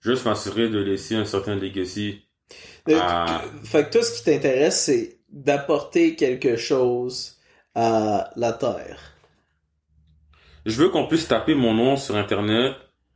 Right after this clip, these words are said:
Speaker 1: puis c'est comme, moi, j'ai apporté ça, ou j'ai aidé, j'ai amené de la valeur aux autres.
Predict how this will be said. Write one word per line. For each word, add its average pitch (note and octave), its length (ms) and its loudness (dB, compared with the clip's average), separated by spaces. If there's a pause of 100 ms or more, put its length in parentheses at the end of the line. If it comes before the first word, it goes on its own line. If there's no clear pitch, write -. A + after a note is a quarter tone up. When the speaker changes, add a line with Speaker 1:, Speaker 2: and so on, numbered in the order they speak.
(180)
Speaker 1:
puis G2+ 280 -4 (420)
c'est G2 180 -2
comme, G2+ 340 0
moi, G#2+ 240 0
j'ai G#2+ 200 -2
apporté F#2+ 400 -2
ça, G2 320 0 (280)
ou A2+ 100 -4
j'ai A2 340 0
aidé, A#2 220 2
j'ai A#2 220 -2
amené A#2 360 2
de A#2+ 60 2
la G2+ 160 2
valeur G2+ 400 2
aux G2 180 -4
autres. G2+ 300 -6